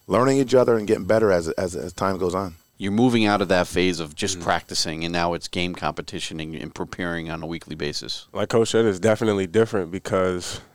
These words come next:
Speaker 3: like, the rigors of in-season is so much different than anything else that, like, comes before it. Like Coach said, like, we're dealing with injuries and stuff, and that's kinda, like, been something that has gone on, like, in the past before, and it's just, like,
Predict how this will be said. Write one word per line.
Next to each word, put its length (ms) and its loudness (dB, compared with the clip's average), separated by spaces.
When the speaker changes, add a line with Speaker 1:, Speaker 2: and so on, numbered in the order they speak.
Speaker 3:
like, 280 0
the 140 0
rigors 380 4
of 140 0
in-season 600 0
is 100 -4
so 100 2
much 200 0
different 340 0
than 140 2
anything 380 0
else 180 2
that, 180 0
like, 160 0
comes 220 -2
before 420 -2
it. 140 -4
Like 100 0
Coach 220 -2
said, 140 2
like, 120 2
we're 80 -4
dealing 220 0
with 100 -2
injuries 380 -4
and 80 -6
stuff, 320 0
and 180 -6
that's 160 0
kinda, 220 4
like, 160 2
been 140 4
something 280 2
that 100 0
has 180 0
gone 300 0
on, 200 2
like, 120 0
in 80 -4
the 80 -4
past 320 2
before, 440 -2
and 80 -2
it's 140 -4
just, 240 -2
like, 240 2